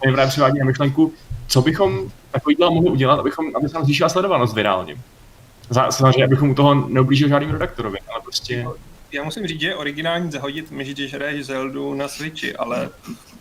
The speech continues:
Speaker 1: No tak ale ten počítač tam pochopitelně byl taky na tom stole, že jo? Tam je vždycky. Takže prostě,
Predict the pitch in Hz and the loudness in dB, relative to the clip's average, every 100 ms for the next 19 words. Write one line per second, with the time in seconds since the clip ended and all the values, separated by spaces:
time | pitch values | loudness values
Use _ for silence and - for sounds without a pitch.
0 | - - 135 147 147 - - - 147 - | -4 0 4 6 4 0 -16 -6 -6 -4
1 | 147 - - - - - 143 151 - 160 | -8 -8 -18 -20 -20 -2 2 2 2 -2
2 | 165 156 147 143 165 165 170 175 196 170 | 0 2 2 2 2 2 0 0 0 0
3 | 151 139 127 113 104 101 98 104 131 120 | 0 0 -2 -4 -4 -6 -8 -4 0 0
4 | 139 - 101 - - 120 123 127 - | -2 -4 -8 -10 -6 -2 0 0 0